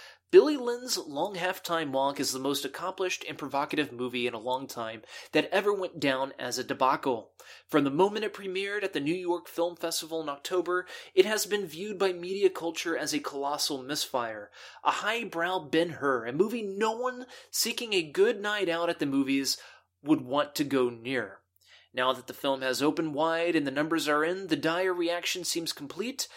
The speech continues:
No one wanted to go near it. Yet the film's failure to connect isn't as simple as it sounds. You might call Billy Lynn an audacious experiment that got cut off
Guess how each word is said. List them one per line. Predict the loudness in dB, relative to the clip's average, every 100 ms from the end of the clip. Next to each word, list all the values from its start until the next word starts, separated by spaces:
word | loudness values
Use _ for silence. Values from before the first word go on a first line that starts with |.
| -20 -20 _ 2
No | 6
one | 6 6 2
wanted | 0 0 0
to |
go | 4 8 8
near | 6 0 0
it. | 0 -2 -4 -4 _ _ _ _ _ _
Yet | 8 8 8
the | -4
film's | 0 0 0 0 -4 -6
failure | 2 4 4 2
to | 0 -2
connect | -4 -2 -2 -4 -4
isn't | -2 0
as | -2 0
simple | 0 0 -2
as | -2 -2
it | -2
sounds. | 0 0 -4 -4 -6 -6 -16 -2
You | 2
might | 2 0
call | 2 2 2
Billy | 2 4 2
Lynn | 0 -2 -4 -6 -6
an | -4
audacious | -4 -4 -2 0 0 0 -2
experiment | -2 -4 0 0 0 -2
that | -2 -4
got | -2 -2 -2
cut | -8 6 8
off | 8 4